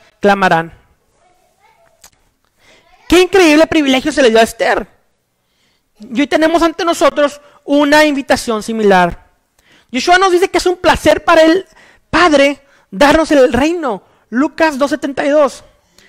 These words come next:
Gracias a nuestro Mesías, el cetro de Dios, tenemos el derecho y la invitación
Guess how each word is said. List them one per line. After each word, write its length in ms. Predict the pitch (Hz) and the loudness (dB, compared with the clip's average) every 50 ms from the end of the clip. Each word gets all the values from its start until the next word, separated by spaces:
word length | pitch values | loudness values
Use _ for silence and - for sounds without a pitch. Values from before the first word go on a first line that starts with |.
| _ _ _ _ _ | _ _ _ _ _
Gracias 500 | - 170 180 254 262 285 302 311 311 320 | -8 -2 2 4 4 6 4 4 4 2
a 80 | 349 349 | 2 2
nuestro 220 | 330 339 - 370 | 0 0 -2 0
Mesías, 540 | 359 359 349 - 277 247 254 247 254 - - - - | 0 0 0 0 0 2 4 4 2 0 -2 -6 0
el 140 | 233 247 240 | 0 0 2
cetro 340 | - 311 - - 330 330 349 | 2 2 0 2 2 2 4
de 120 | 349 339 | 4 4
Dios, 400 | 320 285 269 269 269 262 - - - - _ _ | 4 4 4 4 2 2 -2 -10 -20 -20 _ _
tenemos 320 | - 269 277 302 349 359 330 | -2 0 0 2 0 2 2
el 100 | 359 339 | 4 4
derecho 360 | 311 277 311 330 330 - 359 | 6 6 4 4 2 2 0
y 40 | 349 | 0
la 60 | 359 | 2
invitación 600 | 349 339 - 381 320 - - 277 269 277 277 | 0 -2 -2 -4 -4 -2 0 0 0 0 0